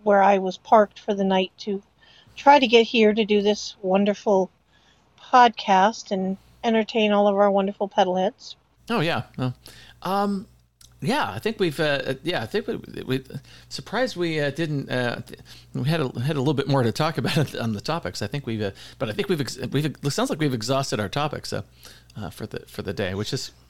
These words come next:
Speaker 2: which
Speaker 1: Yeah,
Speaker 2: is
Speaker 1: well, it
Speaker 2: shocking.
Speaker 1: went a lot faster than expected, um, because I thought I had more content, because of course I did actually do work this week amongst that which they pay me for or pretend to pay me for.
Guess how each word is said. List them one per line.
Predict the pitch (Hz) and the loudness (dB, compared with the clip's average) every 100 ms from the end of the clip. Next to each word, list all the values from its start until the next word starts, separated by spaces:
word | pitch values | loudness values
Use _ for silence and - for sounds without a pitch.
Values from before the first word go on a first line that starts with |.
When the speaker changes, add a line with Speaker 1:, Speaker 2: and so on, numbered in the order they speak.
| _ _ _ - - - | _ _ _ -20 -20 -6
Speaker 2:
which | 294 277 | 0 6
Speaker 1:
Yeah, | 294 | 6
Speaker 2:
is | 277 | 6
Speaker 1:
well, | 311 | 4
it | 339 | 2
Speaker 2:
shocking. | - 302 349 403 | 4 6 6 6
Speaker 1:
went | 302 | 6
a | |
lot | 262 240 | 6 6
faster | - 233 - 247 | 6 6 4 -4
than | 220 185 | -2 -4
expected, | 185 - - 202 _ 339 359 - - - _ _ _ | -6 -10 -4 -4 _ -2 -2 -4 -20 -20 _ _ _
um, | 240 233 220 214 220 _ _ _ _ _ | 2 4 4 0 -6 _ _ _ _ _
because | 269 233 254 | -4 2 6
I | 262 | 6
thought | 285 311 302 | 8 8 8
I | 269 | 6
had | 233 233 | 4 2
more | 226 208 | 2 0
content, | - 185 190 214 240 226 - | -2 -2 -2 0 -2 -2 -4
because | 240 269 269 | 0 4 4
of | 277 | 2
course | 320 311 | 2 4
I | 294 | 2
did | 247 302 | 2 0
actually | 247 285 - 226 226 | 2 2 0 -2 -2
do | 208 233 240 233 _ - - - | 0 -2 -2 -6 _ -20 -12 2
work | 247 269 - | 4 4 2
this | 196 190 - | -4 -2 -2
week | 208 214 - | 0 0 -2
amongst | - 220 220 208 - - | 0 2 2 2 -4 2
that | 202 202 | 2 2
which | 190 202 - - _ | 0 -4 -6 -14 _
they | - 262 | -6 -6
pay | - 262 226 | 0 2 4
me | 202 | 2
for | 185 - 185 208 | -2 -2 0 2
or | 170 | -2
pretend | 196 202 208 | -6 -2 -2
to | 190 | -2
pay | 180 165 | -6 -10
me | 170 165 _ _ - | -10 -14 _ _ -8
for. | 185 165 254 | -4 -2 -2